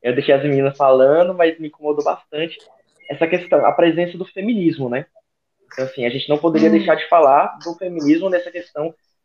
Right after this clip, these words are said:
Speaker 1: da mulher empreendendo e tudo mais. É, co-, vou elaborar a pergunta, porque qualquer,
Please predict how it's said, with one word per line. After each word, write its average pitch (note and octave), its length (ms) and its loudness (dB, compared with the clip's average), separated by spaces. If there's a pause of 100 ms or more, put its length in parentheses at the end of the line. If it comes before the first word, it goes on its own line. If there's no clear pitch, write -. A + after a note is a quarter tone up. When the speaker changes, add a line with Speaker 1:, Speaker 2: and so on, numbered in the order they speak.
(120)
Speaker 1:
da C#3 120 4
mulher D3+ 280 4
empreendendo E3+ 760 0
e C#3+ 60 -2
tudo D3 220 -10
mais. C#3+ 280 0 (600)
É, D3 500 2 (1600)
co-, - 200 -4 (840)
vou C3 200 -2
elaborar F3 360 6
a F3 40 -6
pergunta, E3+ 360 -4
porque F#3 180 -18
qualquer, F#3+ 340 0